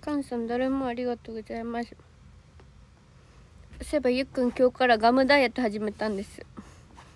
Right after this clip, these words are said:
お腹空いたらガム噛むことにしました。<laughs> こんばんは、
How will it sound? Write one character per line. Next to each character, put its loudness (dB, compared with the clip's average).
お -10
腹 -2
空 -6
い -8
た -4
ら 0
ガ 0
ム -4
噛 -10
む -12
こ -10
と -8
に -6
し -14
ま -10
し -14
た。 -20
<laughs> -10
こ -12
ん -2
ば -2
ん -4
は、 -4